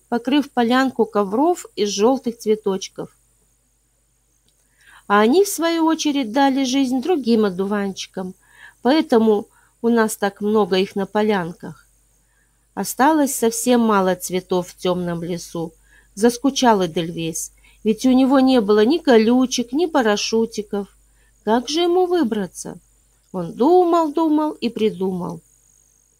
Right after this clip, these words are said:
Он видел, что иногда высоко над лесом пролетал орёл. Эдельвейс долго всматривался в высоту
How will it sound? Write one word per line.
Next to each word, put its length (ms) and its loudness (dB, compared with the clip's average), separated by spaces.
Он 160 4
видел, 340 2
что 260 2
иногда 360 0
высоко 480 -2
над 200 0
лесом 400 0
пролетал 540 2
орёл. 460 0
Эдельвейс 640 2
долго 380 4
всматривался 800 -2
в 40 -6
высоту 600 -4